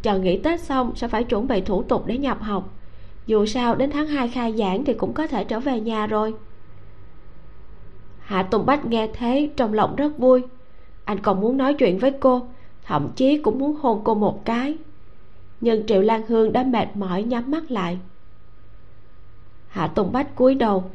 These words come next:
cẩn thận dán góc chăn cho cô, nhìn chằm chằm vào Triệu Lan Hương đang ngủ, rất lâu mà vẫn chẳng thấy thỏa mãn. Cuối cùng, anh hôn lên những ngón tay mát lạnh mà cô để lộ ra bên ngoài chăn bông.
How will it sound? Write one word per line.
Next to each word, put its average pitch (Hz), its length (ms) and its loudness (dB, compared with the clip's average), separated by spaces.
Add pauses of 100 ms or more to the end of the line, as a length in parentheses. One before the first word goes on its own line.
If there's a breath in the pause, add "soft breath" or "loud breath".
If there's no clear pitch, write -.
(300 loud breath)
cẩn 220 260 2
thận 185 380 2
dán 233 240 -2
góc 302 180 2 (100)
chăn 240 240 0
cho 240 180 0
cô, 233 240 2 (640 loud breath)
nhìn 233 200 4
chằm 208 260 4
chằm 214 180 2
vào 202 140 4
Triệu 185 200 2
Lan 240 280 2
Hương 226 200 2
đang 220 260 -2
ngủ, 190 300 0 (520 loud breath)
rất 311 220 0
lâu 269 340 6
mà 233 200 2
vẫn 208 200 -2
chẳng 202 280 -2
thấy 311 160 0
thỏa 220 260 -2
mãn. 226 380 -2 (1300 soft breath)
Cuối 294 260 4
cùng, 208 260 6 (240)
anh 220 200 -4
hôn 226 240 2
lên 214 160 4
những 196 200 2
ngón 262 220 -2
tay 233 180 0
mát 254 280 -4
lạnh 190 360 0
mà 190 80 2
cô 202 200 0
để 196 180 2
lộ 220 300 2
ra 220 140 -4
bên 208 240 -2
ngoài 190 220 -2
chăn 220 280 -6
bông. 226 160 -4